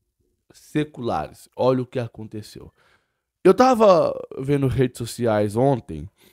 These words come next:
eu vi um vídeo onde um rapaz falava, "Você não vai acreditar que esse hino foi composto, você não vai acreditar quem compôs esse, esse hino e as outras músicas que ele compôs."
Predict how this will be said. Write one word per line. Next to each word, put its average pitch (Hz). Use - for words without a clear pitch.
eu 208
vi 190
um 190
vídeo 180
onde 190
um 175
rapaz 147
falava, 160
"Você 147
não 240
vai 185
acreditar 147
que 165
esse 226
hino 185
foi 165
composto, 156
você 143
não 262
vai 240
acreditar 196
quem 208
compôs 175
esse, 165
esse 147
hino 135
e 131
as 139
outras 196
músicas 156
que 143
ele 123
compôs." 98